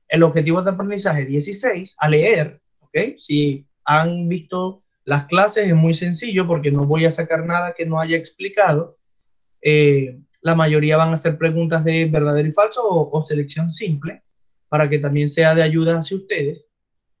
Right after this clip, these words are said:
Eh, no va a haber nada fuera que no esté en las guías o en las clases, ¿ok? Vamos a ver desde el tema diez hasta el tema trece, el objetivo de aprendizaje número dieciséis,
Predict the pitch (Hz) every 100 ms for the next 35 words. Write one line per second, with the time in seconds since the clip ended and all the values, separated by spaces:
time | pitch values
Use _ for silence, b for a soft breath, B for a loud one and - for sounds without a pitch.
0 | _ - 143 135 135 160 165 170 170 175
1 | 185 180 - 196 220 254 254 196 185 175
2 | - 202 - 190 185 165 196 240 254 -
3 | 175 185 185 190 196 - 156 131 - 170
4 | 165 180 233 - _ _ _ _ _ _
5 | _ _ _ 160 170 180 185 165 143 143
6 | 139 139 165 165 175 240 - 165 156 143
7 | 139 147 156 240 247 - - - _ -
8 | 147 143 147 147 151 156 147 151 156 160
9 | 156 151 156 156 160 180 214 - 196 190
10 | - _